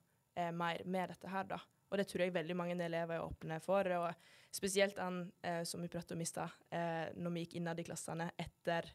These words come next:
eh, etter Jorunn pratet om,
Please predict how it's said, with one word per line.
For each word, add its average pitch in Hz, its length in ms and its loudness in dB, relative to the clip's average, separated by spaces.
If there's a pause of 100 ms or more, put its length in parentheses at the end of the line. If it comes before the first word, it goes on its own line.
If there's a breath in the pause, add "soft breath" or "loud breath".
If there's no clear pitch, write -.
(480 soft breath)
eh, 170 340 4 (380)
etter 165 400 -2
Jorunn 160 260 0
pratet - 320 -6
om, 160 220 -2